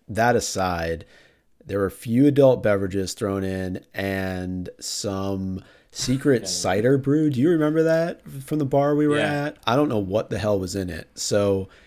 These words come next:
Speaker 1: you would think that maybe that would have contributed to our lack of understanding of just what was going on in this movie, but as I watched it again, no, um, I was completely sober this time.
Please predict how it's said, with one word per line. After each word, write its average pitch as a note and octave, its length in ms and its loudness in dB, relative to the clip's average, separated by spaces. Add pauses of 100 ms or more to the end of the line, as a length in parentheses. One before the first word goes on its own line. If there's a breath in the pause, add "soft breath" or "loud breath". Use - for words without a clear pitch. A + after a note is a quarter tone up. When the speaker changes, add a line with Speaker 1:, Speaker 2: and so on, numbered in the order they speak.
(180 soft breath)
Speaker 1:
you D3+ 220 2
would D#3+ 180 4
think C3 520 2
that G#2 260 -2
maybe G#2+ 420 2
that F#2+ 280 -2
would G2 140 -2
have F#2 120 -6
contributed G#2 640 -4 (200)
to G#2+ 240 -4
our G2 160 -2
lack G2 280 -2
of F#2 100 -8
understanding F#2+ 640 -4
of F#2 120 -4
just F#2+ 280 -6
what - 180 -6
was F2+ 120 -10
going F#2 280 -8
on F#2+ 260 -6
in B2 80 -2
this C3+ 180 -4
movie, D#3 320 4
but A2 340 0 (640 soft breath)
as C3+ 180 6
I C#3+ 80 8
watched B2 340 2
it A2+ 100 -2
again, G#2 600 -2
no, G2+ 460 -4 (120)
um, F2+ 420 -10
I G#2 80 -10
was F#2+ 120 -10
completely F#2+ 380 -8
sober F#2+ 400 -2
this F2+ 180 -6
time. F2 340 -8